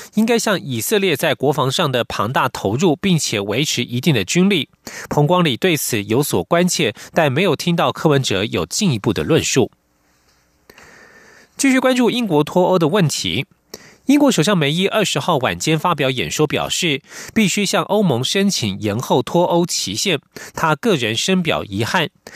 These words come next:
他也对民众表示：“我和你们站在一起，对脱欧一拖再拖感到受够了。”梅伊在唐宁街十号对英国民众发表简短的演说，他表示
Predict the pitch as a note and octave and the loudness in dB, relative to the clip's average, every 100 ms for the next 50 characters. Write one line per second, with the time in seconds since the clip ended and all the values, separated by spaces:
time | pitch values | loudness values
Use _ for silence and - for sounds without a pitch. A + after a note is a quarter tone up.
0 | - - F3+ C#3+ E3+ B2+ D3 F3 A2 D2+ | -14 -2 2 2 2 0 0 0 0 -4
1 | - F3+ C#3 - - - D3 C#3 F#3 C#3 | -4 -2 -2 -4 -14 -4 0 2 2 2
2 | A#2 B2+ - G3 D3+ D#3 G#3+ E3 - G#2 | 2 -2 0 0 0 -2 -2 -4 -4 -4
3 | F#2 - - F3 C3+ - F3+ F3 F3+ - | -6 -10 0 2 2 2 2 4 0 0
4 | G#3 F3 - F#3 A#3 D#3 - F3+ F3+ - | -2 -2 0 0 0 -2 0 0 0 -2
5 | G#2+ D#2+ F2+ C#3 A#2 - F3 A2 A3 E3 | -4 -4 -2 0 0 -2 -2 0 2 2
6 | F#2+ - _ _ _ - - - - - | 2 -2 _ _ _ -20 -16 -16 -4 2
7 | F3+ A#3 C4+ A#3 _ _ - G3+ E3+ D#3+ | 2 4 0 -2 _ _ -2 0 2 0
8 | - E3+ F#3+ F3+ G3+ - C3+ F3 D3+ D3 | 0 0 2 0 -2 -2 -2 0 0 -2
9 | F3 F#3+ C#3+ B2 C#3 E3 C#3 F3+ D3 F#2+ | -2 0 0 -2 0 0 2 0 0 -2
10 | - A#2+ D#3 F#2+ G#2 G#2+ C#2 - D3+ D3+ | -2 -2 -2 -2 -4 -4 -4 -2 0 0
11 | - _ - - - D#3 F#2+ - D#3 | -2 _ -18 -8 -2 0 0 -2 -2